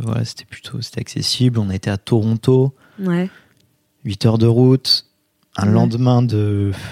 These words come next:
Speaker 1: de cuite,
Speaker 2: De
Speaker 1: euh,
Speaker 2: soirée
Speaker 1: c'était,
Speaker 2: techno.
Speaker 1: <laughs> c'était assez compliqué, la route.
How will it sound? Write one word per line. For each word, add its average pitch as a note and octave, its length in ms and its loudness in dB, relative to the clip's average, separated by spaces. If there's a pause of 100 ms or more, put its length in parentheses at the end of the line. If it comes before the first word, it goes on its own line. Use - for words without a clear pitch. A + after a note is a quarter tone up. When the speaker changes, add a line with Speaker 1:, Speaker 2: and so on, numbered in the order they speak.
(200)
Speaker 1:
de A#2 60 -6
cuite, - 500 -8
Speaker 2:
De F#2+ 60 0
Speaker 1:
euh, - 20 0
Speaker 2:
soirée F3 340 0
Speaker 1:
c'était, A2 280 2
Speaker 2:
techno. - 160 2 (160)
Speaker 1:
<laughs> - 760 -6
c'était - 420 0
assez B2+ 280 2
compliqué, E3+ 580 -2
la E3 100 2
route. C#3+ 400 0